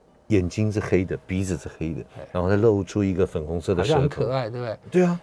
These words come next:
Speaker 2: 对，
Speaker 1: 比熊怎么也会有？
Speaker 2: 比熊，再加上这个，因为这个歌手九令，他的那，
Speaker 1: 嗯。
Speaker 2: <laughs> 的，的那一只很红，所以大家都觉得，
Speaker 1: 嗯。
Speaker 2: “哇，比熊很可爱。”其实我教过比熊，脾气不好太多了。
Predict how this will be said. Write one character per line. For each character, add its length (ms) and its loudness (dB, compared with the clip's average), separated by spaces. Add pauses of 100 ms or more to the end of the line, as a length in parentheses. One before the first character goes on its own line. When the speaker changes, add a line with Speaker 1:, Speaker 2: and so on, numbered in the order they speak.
Speaker 2:
对， 160 2
Speaker 1:
比 160 6
熊 200 10
怎 140 4
么 100 4
也 80 2
会 60 2
有？ 60 2
Speaker 2:
比 60 2
熊， 60 8
再 60 6
加 80 4
上 300 2
这 160 0
个， 200 2
因 140 -4
为 240 0
这 140 -4
个 380 -2
歌 260 0
手 320 -2
九 180 -4
令， 260 0 (160)
他 140 -4
的 60 6 (120)
那， 60 2
Speaker 1:
嗯。 60 -4 (340)
Speaker 2:
<laughs> 160 -20
的， 160 -2
的 40 -14 (260)
那 160 2
一 40 4
只 240 4
很 160 -4
红， 380 -4
所 140 0
以 100 6
大 160 8
家 100 8
都 60 6
觉 160 -2
得， 60 -4
Speaker 1:
嗯。 40 -10
Speaker 2:
“哇， 200 -2
比 120 -6
熊 160 -4
很 220 -4
可 100 -6
爱。” 120 -2 (420)
其 160 -6
实 80 0
我 100 6
教 200 2
过 120 6
比 140 -8
熊， 160 -8
脾 160 -8
气 140 -4
不 120 -4
好 140 -2
太 160 -4
多 280 -14
了。 60 -16